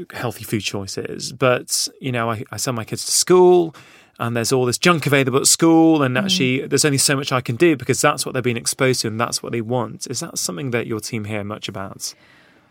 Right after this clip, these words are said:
Speaker 2: We do hear parents talking about school as being one of the main areas where they can't really control. And so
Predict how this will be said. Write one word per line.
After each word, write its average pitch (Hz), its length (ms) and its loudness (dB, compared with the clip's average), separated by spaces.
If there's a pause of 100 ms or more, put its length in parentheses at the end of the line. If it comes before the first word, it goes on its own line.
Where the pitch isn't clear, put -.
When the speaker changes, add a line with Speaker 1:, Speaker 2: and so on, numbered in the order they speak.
Speaker 2:
We 269 140 0
do 302 340 2
hear 262 220 4
parents 214 680 0 (160)
talking 208 380 -2
about 160 640 -2 (120)
school 185 440 2
as 156 140 -4
being 170 420 -4
one 165 160 -4
of 151 60 -10
the - 120 -8
main 165 500 -6 (800)
areas 156 460 2
where 151 180 -2
they 165 200 -4
can't - 360 -10 (280)
really 170 240 -2
control. - 680 -4 (800)
And 208 240 2
so 214 500 6